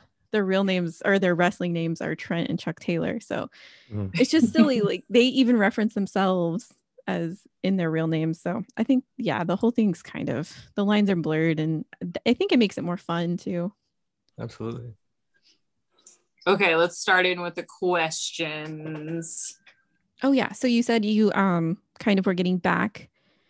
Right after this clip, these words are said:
Speaker 1: into it a little bit. Um, do you have a favorite wrestler, either, you know, past or current or anything like that?
Speaker 2: I think when I was a kid, it was kind of in that, like,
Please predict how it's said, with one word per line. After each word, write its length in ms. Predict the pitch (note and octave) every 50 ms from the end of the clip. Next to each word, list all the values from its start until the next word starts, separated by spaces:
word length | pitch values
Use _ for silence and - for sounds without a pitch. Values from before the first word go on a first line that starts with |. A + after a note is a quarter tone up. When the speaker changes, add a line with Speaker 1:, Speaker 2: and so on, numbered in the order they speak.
| _ _ _ -
Speaker 1:
into 320 | - G#3+ A3 G3+ - G#3+
it 100 | G3 F#3+
a 60 | F#3+ F3+
little 240 | F3 F3 F3+ F3+
bit. 240 | E3+ F3+ F3+ E3+ - -
Um, 180 | G#3+ A3+ G#3+ G#3
do 140 | - A3
you 100 | A#3+ B3
have 200 | C4+ A#3 A3 A3
a 100 | A#3 A#3
favorite 360 | - - A#3+ A#3+ A#3 A#3+ A3+ -
wrestler, 320 | - G#3+ A#3+ - - A#3+ A#3+
either, 560 | - - G#3 A3 G3+ G3 G3 F#3+ F#3+ F#3+ - _ _ _ _ _ _ _ _ _ _ _ _ _ -
you 140 | A#3 A3
know, 120 | G#3+ G3 F#3
past 380 | - - G#3+ F#3+ G3 - -
or 100 | G3 F#3
current 460 | F3+ - G#3 F#3 F#3 F#3 F#3 F#3+ - -
or 60 | G3+ G3
anything 300 | F#3+ G3 G3 - - G3
like 140 | G3+ G#3 G#3
that? 140 | D4 D#4+ F#4+ - _ _ - - _ _ _ _ _ _ _ _ _ _ _ _ _ _ _ _ _ -
Speaker 2:
I 80 | B2+
think 340 | B2 - _ - F#3+ F#3+ -
when 240 | - E3 D3 D#3 D#3
I 60 | D#3
was 120 | D#3 B2+ A#2+
a 40 |
kid, 520 | G#2+ - - C#3 C#3+ D3+ C#3+ C#3 B2+ A2 - - -
it 180 | C#2 D2 - B2
was 200 | B2 A#2 - -
kind 200 | - C3 B2 A#2+
of 80 | A2+
in 160 | A2+ A#2+ A#2 A2+
that, 220 | A2 G#2+ G#2+ G2
like, 340 | G#2+ G#2+ G#2+ G#2+ G#2 -